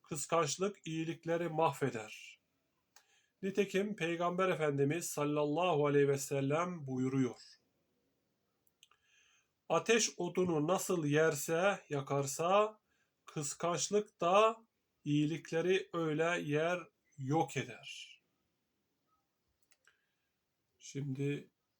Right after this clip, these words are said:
günümüzde herkes bir gösteriş merakı var mı? Var. WhatsApp'ta ne diyor adam?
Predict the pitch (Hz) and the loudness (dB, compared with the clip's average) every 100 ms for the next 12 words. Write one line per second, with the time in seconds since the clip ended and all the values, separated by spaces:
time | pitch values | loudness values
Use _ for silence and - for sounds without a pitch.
0 | _ - 131 131 131 127 123 139 139 143 | _ -8 -2 0 0 -2 -2 -2 -2 -4
1 | - _ _ _ _ _ _ _ - 135 | -10 _ _ _ _ _ _ _ -8 -6
2 | 127 - 139 139 139 - _ _ _ _ | -6 -4 -2 -2 -6 -18 _ _ _ _
3 | _ - 143 135 143 - _ _ _ - | _ -10 -6 -4 -4 -10 _ _ _ -4
4 | 139 127 - 139 131 135 139 139 135 139 | -2 0 -2 -4 -2 -4 -2 -2 -2 -2
5 | 139 151 147 143 170 - _ _ _ _ | -2 0 0 -4 -8 -14 _ _ _ _
6 | _ 143 127 113 _ - _ _ _ _ | _ -8 -8 -10 _ -20 _ _ _ _
7 | _ _ _ _ - 143 143 - 147 139 | _ _ _ _ -2 0 0 -2 -6 -4
8 | 147 143 156 139 135 131 160 185 | -2 -2 -2 -2 -4 -2 -6 -6